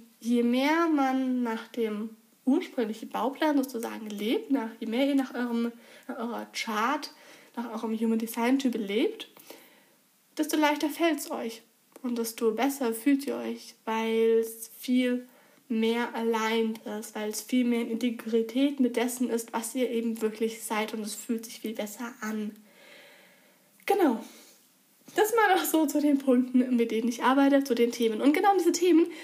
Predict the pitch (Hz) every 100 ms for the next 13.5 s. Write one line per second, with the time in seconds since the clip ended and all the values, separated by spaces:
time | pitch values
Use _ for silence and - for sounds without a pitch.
0 | - - 294 285 285 277 285 311 392 -
1 | 226 240 - - 269 - - - 262 262
2 | 262 262 269 - - _ _ 262 226 240
3 | 415 392 339 330 254 277 240 277 294 302
4 | 277 302 285 254 254 214 233 - 214 -
5 | - 240 285 294 294 277 254 214 269 254
6 | 240 220 208 226 226 - - 403 370 339
7 | 302 285 277 - - 220 214 208 208 -
8 | - - - - _ _ - 311 302 285
9 | 247 226 - 262 311 294 220 202 202 226
10 | 240 - - 196 196 233 359 254 254 247
11 | 269 403 403 330 311 277 - 208 254 240
12 | 226 226 220 233 240 233 233 240 - 311
13 | 277 262 269 247 247